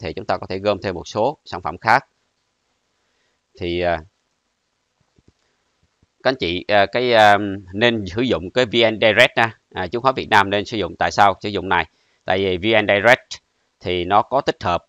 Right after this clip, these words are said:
cái, ờ, từng cái mã như thế này. Nó tích hợp cái trading view.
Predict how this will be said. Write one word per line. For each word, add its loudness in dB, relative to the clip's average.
cái, 0
ờ, 4
từng -4
cái 0
mã 4
như -8
thế -4
này. 0
Nó -4
tích -4
hợp -6
cái -6
trading -4
view. 2